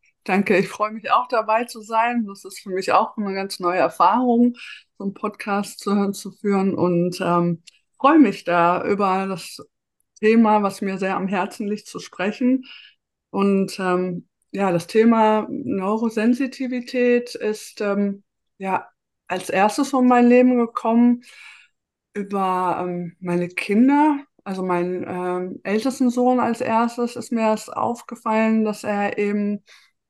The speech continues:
ja, eine besondere Sensitivität, äh, aufweist. Und dann erst im zweiten Schritt habe ich dann gemerkt, ja, okay, vielleicht kommt das dann auch von mir. Und, ähm, ja, und durch meinen zweiten Sohn bin ich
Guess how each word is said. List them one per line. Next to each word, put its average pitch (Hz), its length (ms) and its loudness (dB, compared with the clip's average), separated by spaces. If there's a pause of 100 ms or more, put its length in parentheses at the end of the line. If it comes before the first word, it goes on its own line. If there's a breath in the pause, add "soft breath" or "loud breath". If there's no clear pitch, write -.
(440)
ja, 196 180 -4
eine 175 160 0
besondere 196 640 -2
Sensitivität, 208 1120 0
äh, - 40 -4
aufweist. 208 540 0
Und 190 160 -4
dann 196 160 0
erst 190 340 -4
im 180 140 -12
zweiten 190 320 -6
Schritt - 280 -8
habe 175 140 -2
ich 175 100 -12
dann 175 280 -2
gemerkt, 180 420 -4
ja, 180 240 0
okay, 185 400 -2
vielleicht 175 640 -2 (500 soft breath)
kommt 196 260 -4
das 175 140 -6
dann 170 180 2
auch 175 180 0
von 170 240 -2
mir. 220 340 2 (880 soft breath)
Und, 185 560 -4
ähm, 170 560 0 (1040)
ja, 170 500 -2 (120)
und - 480 -8 (100)
durch 196 280 -4
meinen 185 180 2
zweiten 240 480 4
Sohn 233 460 6
bin 220 180 2
ich - 340 -4